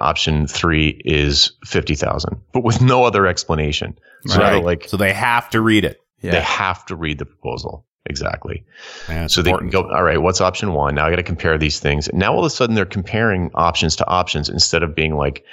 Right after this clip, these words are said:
Speaker 3: Price
Speaker 1: instead of
Speaker 3: to
Speaker 1: just
Speaker 3: price.
Speaker 1: jumping to the
Speaker 2: Dollars.
Speaker 1: end
Speaker 3: Yeah.
Speaker 1: and seeing
Speaker 2: Mm-hmm.
Speaker 1: fifty thousand dollars and getting sticker shock and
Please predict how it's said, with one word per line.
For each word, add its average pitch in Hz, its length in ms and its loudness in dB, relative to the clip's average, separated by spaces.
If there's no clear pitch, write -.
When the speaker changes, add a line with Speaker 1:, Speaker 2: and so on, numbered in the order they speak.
Speaker 3:
Price 80 140 0
Speaker 1:
instead 110 160 2
of 113 80 2
Speaker 3:
to - 20 0
Speaker 1:
just 95 140 4
Speaker 3:
price. 92 100 4
Speaker 1:
jumping 87 220 2
to 82 40 0
the 82 60 2
Speaker 2:
Dollars. 78 320 4
Speaker 1:
end 78 320 -2
Speaker 3:
Yeah. - 80 -10
Speaker 1:
and 87 100 2
seeing 78 300 2
Speaker 2:
Mm-hmm. 76 80 -10
Speaker 1:
fifty 87 220 0
thousand 78 320 2
dollars 78 340 2
and 76 160 -2
getting 78 200 -2
sticker 127 340 0
shock - 440 0
and 78 380 -2